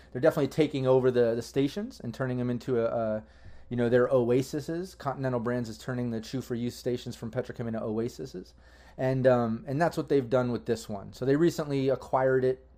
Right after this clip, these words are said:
from Petrochem, and, uh, they needed Cody and you guys to go and basically just make sure it's cleaned up.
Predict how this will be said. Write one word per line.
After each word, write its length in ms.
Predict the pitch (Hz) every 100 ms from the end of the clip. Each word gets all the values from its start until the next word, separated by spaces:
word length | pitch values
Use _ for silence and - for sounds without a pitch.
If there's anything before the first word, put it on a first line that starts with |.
| - - -
from 260 | - 127 123
Petrochem, 640 | 123 117 117 - 120 113 110 - - - -
and, 240 | 120 120
uh, 180 | 123 123 123
they 140 | 127
needed 320 | 123 117 110
Cody 480 | - 139 131 123 120 - - -
and 160 | 113 120
you 80 |
guys 300 | 113 120 113 -
to 80 |
go 220 | 113 117 117
and 120 | 117
basically 460 | 170 135 135 135
just 220 | 120 123 -
make 200 | 120 -
sure 160 | 123
it's 120 | 113
cleaned 360 | - - 117 110
up. 280 | 110 107